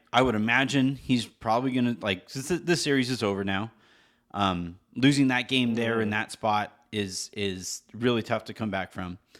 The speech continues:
Speaker 2: I agree.
Speaker 1: Um,
Speaker 2: There are series that are more over, but I agree that they're in
Speaker 1: Yeah.
Speaker 2: trouble.
Speaker 1: Well, right. Like, Utah exists and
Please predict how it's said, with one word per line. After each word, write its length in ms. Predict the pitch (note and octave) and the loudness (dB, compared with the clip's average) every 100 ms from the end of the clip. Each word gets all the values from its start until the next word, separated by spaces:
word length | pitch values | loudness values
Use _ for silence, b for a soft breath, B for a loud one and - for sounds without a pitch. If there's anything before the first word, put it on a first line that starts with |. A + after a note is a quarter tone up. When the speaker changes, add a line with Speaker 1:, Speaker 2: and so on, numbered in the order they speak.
| b b b | b b b
Speaker 2:
I 60 | A2+ | -4
agree. 160 | A2 | 2
Speaker 1:
Um, 120 | G#2+ | 2
Speaker 2:
There 140 | G#2+ G#2+ | 4 2
are 40 | |
series 340 | A2+ C#3+ A#2+ G2+ | 2 0 0 0
that 100 | G2+ | 0
are 60 | |
more 280 | F#2+ G2 F2+ | 2 0 0
over, 220 | D#2+ D#2+ | -4 -10
but 260 | D#2+ F2 E2 | -6 -6 -4
I 80 | G2 | -4
agree 340 | F2+ E2+ E2+ | -4 -6 -8
that 160 | E2 D#2+ | -8 -8
they're 140 | E2 | -6
in 60 | D#2 | 0
Speaker 1:
Yeah. 160 | G#2 E2 | 0 0
Speaker 2:
trouble. 220 | E2+ - _ _ _ _ _ | -8 -14 _ _ _ _ _
Speaker 1:
Well, 200 | D3+ A#2+ | -8 -6
right. 260 | B2 F#2+ D#2 - | 0 0 0 -6
Like, 200 | F#2+ E2+ | -6 -2
Utah 380 | G#2 G2 G2+ F#2+ | -4 -2 -2 -2
exists 520 | F#2 F2+ F2 - - | -4 -8 -8 -10 -12
and 180 | - | -16